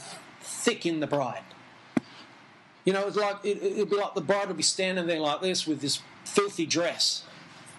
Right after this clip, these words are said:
"How you going, Jesus?" You know, that's not what Jesus is coming to collect.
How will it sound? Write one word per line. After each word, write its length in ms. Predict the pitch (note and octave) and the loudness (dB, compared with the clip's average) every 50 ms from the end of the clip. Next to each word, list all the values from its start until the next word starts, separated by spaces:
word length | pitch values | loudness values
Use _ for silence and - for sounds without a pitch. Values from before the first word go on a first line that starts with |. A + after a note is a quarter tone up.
| - - | 0 2
"How 120 | F3 F#3 | 2 2
you 120 | F3+ F3+ | 4 2
going, 180 | F3 E3+ D3+ C3 | 0 0 0 0
Jesus?" 440 | B2 D#3 F3 F3 F3+ G3 E3 - - - - - - - - - - - - - - - - - - - - - - - - - - - | 2 2 0 0 0 -4 -6 -6 -10 -12 -16 -18 -18 -18 -18 -18 -20 -20 -20 -20 -20 -20 -20 -20 -20 -20 -20 -20 -20 -20 -20 -16 -4 0
You 100 | F#3+ F#3+ | 0 2
know, 240 | G#3 B3+ C#4+ C#4+ C#4 - - - - - - - | 2 2 0 -2 -4 -10 -18 -20 -18 -12 0 2
that's 180 | C4+ D4 - | 2 2 4
not 140 | C#4+ B3 A3 | 0 0 0
what 120 | G3+ - | 0 2
Jesus 280 | - G3+ G3+ - F3+ D#3+ | 2 0 0 0 0 0
is 60 | - | 0
coming 240 | - - F#3 F3 D#3+ | 2 2 0 0 0
to 60 | D#3 | -2
collect. 600 | C#3+ - - D#3 E3 G#3+ D4 - - - - - | -2 2 2 2 2 2 0 -2 -4 -6 -8 -8